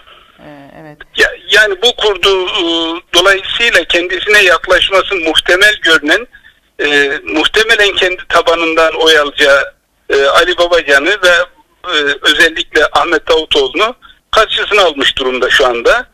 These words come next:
Speaker 1: Hı.
Speaker 2: E, bu durumda, e, yani Cumhurbaşkanlığı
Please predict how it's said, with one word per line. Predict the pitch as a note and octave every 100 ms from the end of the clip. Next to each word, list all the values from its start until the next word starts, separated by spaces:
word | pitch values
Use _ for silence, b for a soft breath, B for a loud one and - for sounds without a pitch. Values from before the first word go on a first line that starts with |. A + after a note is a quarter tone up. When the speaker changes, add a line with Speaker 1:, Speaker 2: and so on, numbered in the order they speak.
| -
Speaker 1:
Hı. |
Speaker 2:
E, | F3 D#3+ D#3+ D3+ D3 D3+ _
bu | A#3 G#3+
durumda, | F3+ D3+ D#3 G#3 G#3+
e, | E3+ F#3+ F#3+ F3
yani | F3 F#3 E3+ E3 D#3 - - -
Cumhurbaşkanlığı | F#3+ G3+ F3+ D3+ - D#3+ E3